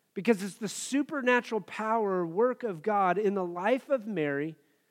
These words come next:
to have her bear a son without any sexual contact, to bear a son so that the sin line or the lineage of sin would not be carried on.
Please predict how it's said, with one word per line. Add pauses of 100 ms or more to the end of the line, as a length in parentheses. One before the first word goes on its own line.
(680)
to
have
her
bear
a
son
without
any
sexual
contact, (1600)
to
bear
a
son
so
that
the
sin
line
or
the
lineage
of
sin
would
not
be
carried
on.